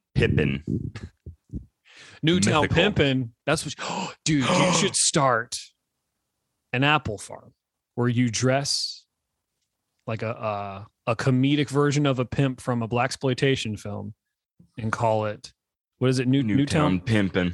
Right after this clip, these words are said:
Speaker 2: Newtown Pimpin'. Apple Orchard. Newtown Pimpin' Orchards. Come on. You could wear a hat with a feather in it, call everybody Young Blood.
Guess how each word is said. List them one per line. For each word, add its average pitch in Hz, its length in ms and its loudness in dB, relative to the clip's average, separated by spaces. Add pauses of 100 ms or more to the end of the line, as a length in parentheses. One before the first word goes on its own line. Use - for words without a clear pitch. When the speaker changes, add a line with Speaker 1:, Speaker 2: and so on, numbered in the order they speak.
(120)
Speaker 2:
Newtown 160 560 0
Pimpin'. 123 640 -2 (1300)
Apple 147 280 2
Orchard. 101 440 -6
Newtown 190 480 2
Pimpin' 180 320 2
Orchards. 160 560 -2 (1800)
Come 165 140 2
on. 113 140 2 (380)
You 151 120 0
could 156 100 2
wear 139 120 2
a 131 40 0
hat 147 220 2
with 131 100 -6
a 131 40 -4
feather 175 340 2
in 180 60 2
it, 180 80 -4
call 147 180 2
everybody 135 240 0
Young 160 240 2
Blood. 180 360 0